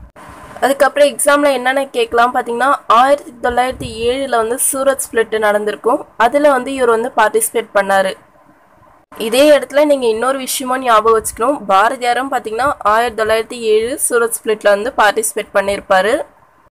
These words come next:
வ உ சி வந்து எந்த சைடு இருந்திருப்பாரு பாத்தீங்கன்னா, தீவிரவாதிகள், அதாவது நம்ம இங்கிலீஷ்ல வந்து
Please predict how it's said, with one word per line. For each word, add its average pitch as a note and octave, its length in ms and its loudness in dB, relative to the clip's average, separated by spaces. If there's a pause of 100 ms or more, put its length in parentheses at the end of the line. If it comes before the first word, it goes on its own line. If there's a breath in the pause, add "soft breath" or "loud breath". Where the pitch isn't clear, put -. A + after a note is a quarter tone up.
(340)
வ B3+ 200 6
உ D#4 120 0
சி D4+ 200 -2
வந்து C4+ 240 0
எந்த C4+ 340 0
சைடு B3+ 260 0
இருந்திருப்பாரு A3+ 480 0 (100)
பாத்தீங்கன்னா, A3+ 360 -2 (180)
தீவிரவாதிகள், G3+ 800 0 (2000)
அதாவது A#3 460 4
நம்ம D4 300 2
இங்கிலீஷ்ல C4 540 -4
வந்து A#3+ 320 -2